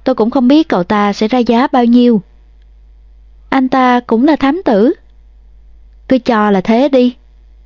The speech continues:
Thám tử Mạc cười gượng. Nhưng hành nghề chui. Chui?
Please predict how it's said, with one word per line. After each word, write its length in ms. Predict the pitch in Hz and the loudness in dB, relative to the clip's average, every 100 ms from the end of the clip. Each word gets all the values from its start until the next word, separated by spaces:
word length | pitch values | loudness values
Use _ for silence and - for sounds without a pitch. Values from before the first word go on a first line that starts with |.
| - - - | -20 -20 -6
Thám 200 | 233 247 | -4 -2
tử 120 | 208 | 0
Mạc 220 | 196 185 | 0 -2
cười 240 | - 180 170 | 0 0 0
gượng. 320 | 175 165 160 180 - - - - - | 0 0 -2 -10 -18 -20 -20 -20 -8
Nhưng 340 | - 196 190 196 | -2 0 0 0
hành 180 | 196 180 | -2 0
nghề 200 | 180 175 | 0 0
chui. 420 | 220 226 233 190 - - - - - - - - - - - | 0 2 2 0 -8 -20 -20 -20 -20 -20 -20 -20 -20 -20 -4
Chui? 340 | 294 302 311 | 0 2 2